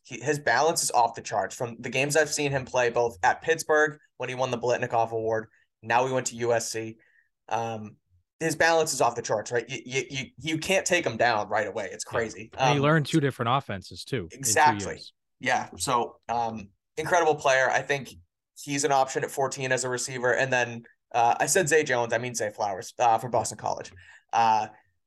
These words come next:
Speaker 1: local kid, which is always good. Um, that's one test I'm looking forward to seeing this week at the combine is Zay Flowers' forty-yard dash because he's a bit on the smaller side, but he has great hands. Um, so if he can run in the, the low fours like everyone expects him to be and be sort of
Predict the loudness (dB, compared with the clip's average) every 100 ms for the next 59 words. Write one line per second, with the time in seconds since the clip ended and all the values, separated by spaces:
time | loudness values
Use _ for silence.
0 | _ -4 -2 -2 -4 0 -2 -2 -12 -10
1 | -2 0 0 -2 -4 -4 -6 _ -4 -2
2 | -2 -6 _ 2 4 4 2 2 2 2
3 | 2 4 2 0 -2 -2 -2 2 2 0
4 | -6 -6 -8 -8 -8 -6 -6 -4 -2 -2
5 | -4 -4 -8 -6 -2 -2 0 -2 -2 -4
6 | -4 -4 -4 -4 -8 -8 -10 -10 -12 -12
7 | -8 -6 -6 -8 _ _ -12 -4 2 4
8 | 4 2 4 4 4 4 4 2 -6 _
9 | -4 -2 0 0 0 0 -2 -4 -10 _
10 | _ _ _ -6 -4 -4 -6 -10 -6 0
11 | 0 0 -4 -4 -2 2 2 2 -4 -8
12 | -14 _ _ -16 -8 -4 -4 -2 0 2
13 | 2 2 0 0 0 -2 -2 -2 -2 -2
14 | -4 -2 0 -2 -8 -8 -6 -6 -6 -6
15 | 0 0 0